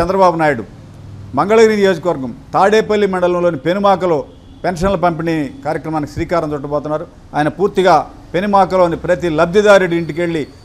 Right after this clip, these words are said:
పెన్షన్లు పంపిణీ చేయాలని నిర్ణయించుకున్నారు. దీంతో గుంటూరు జిల్లా కలెక్టరు ఇప్పటికే, ఆ,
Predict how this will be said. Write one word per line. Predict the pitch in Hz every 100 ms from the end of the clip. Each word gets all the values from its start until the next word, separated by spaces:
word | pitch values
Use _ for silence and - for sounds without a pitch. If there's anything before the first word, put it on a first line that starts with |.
| -
పెన్షన్లు | 160 160 180 165
పంపిణీ | 165 160 165
చేయాలని | 160 156 156 131 113 - -
నిర్ణయించుకున్నారు. | 139 165 185 147 170 170 196 - - 131
దీంతో | 170 165 196 123 - - -
గుంటూరు | 165 190 196
జిల్లా | 190 185
కలెక్టరు | 170 175 165 160 143 117 - - -
ఇప్పటికే, | 147 190 180 165 123 - - -
ఆ, | -